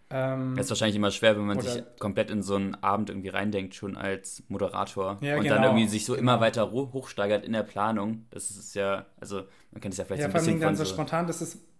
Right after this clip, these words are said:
Speaker 1: wie wenn wir Fragen haben. Weißt du, wenn du mir dann eine Frage stellst, so, „Was war dein peinlichster Moment?“, dann ist man auch so, „Äh, äh,
Speaker 2: Äh, stimmt
Speaker 1: ja.“
Speaker 2: schon.
Speaker 1: Ähm, und das ist dann schon manchmal schwierig. Ähm, aber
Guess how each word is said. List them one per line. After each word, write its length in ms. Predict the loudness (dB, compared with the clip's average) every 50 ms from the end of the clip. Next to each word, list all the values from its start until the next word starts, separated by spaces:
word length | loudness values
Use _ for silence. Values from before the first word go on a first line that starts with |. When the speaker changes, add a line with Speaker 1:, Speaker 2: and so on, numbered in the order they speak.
| -20 -20 _ _ _ -16 -8
Speaker 1:
wie 160 | -4 -2 2
wenn 200 | 2 2 2 2
wir 140 | 2 0 0
Fragen 420 | 0 -2 -4 -2 -2 -2 -4 -6 -6
haben. 100 | -4 -4
Weißt 200 | -4 -4 -4 -4
du, 20 |
wenn 100 | -4 -4
du 60 | -2
mir 100 | -2 -2
dann 120 | -2 -2 -4
eine 100 | -4 -2
Frage 320 | -2 -2 -2 0 -2 -4
stellst, 340 | -4 -4 -4 -4 -4 -6 -6
so, 140 | -4 -2 -2
„Was 180 | -2 -2 -2
war 80 | -2 -2
dein 140 | -2 -2 -2
peinlichster 360 | -2 -2 -2 -2 -4 -4 -4
Moment?“, 320 | -4 -4 -4 -4 -4 -4
dann 120 | -4 -4 -4
ist 100 | -4 -6
man 140 | -4 -4
auch 100 | -2 -4
so, 180 | -4 -4 -6 -4
„Äh, 400 | -2 -2 0 0 0 0 -2 -2 -4 -4
äh, 460 | -2 0 2 4 4 4 4 6 4 4 4 2 0
Speaker 2:
Äh, 20 | -2 -6 -10
stimmt 220 | -12 -8 -4 -2 0
Speaker 1:
ja.“ 360 | 2 2 0 0 -2 -6 -10
Speaker 2:
schon. 60 | -14 -20 -20 -20 _ _ _ -6
Speaker 1:
Ähm, 420 | -4 -2 -2 -2 -2 -2 -4 -6 -10 -16 -16 _
und 100 | -8 -6
das 120 | -4 -4 -4
ist 60 | -4
dann 140 | -4 -6 -4
schon 240 | -4 -4 -2 -2 -2
manchmal 240 | -2 -4 -4 -6
schwierig. 340 | -6 -4 -4 -4 -4 -6 -10 -14 -18 -20 -20 -20 _ -8
Ähm, 640 | -4 -2 -2 0 -2 -2 -2 -4 -4 -4 -6 -6 -10 -14 -20 _ _
aber 320 | -6 -4 -2 -2 -2 -4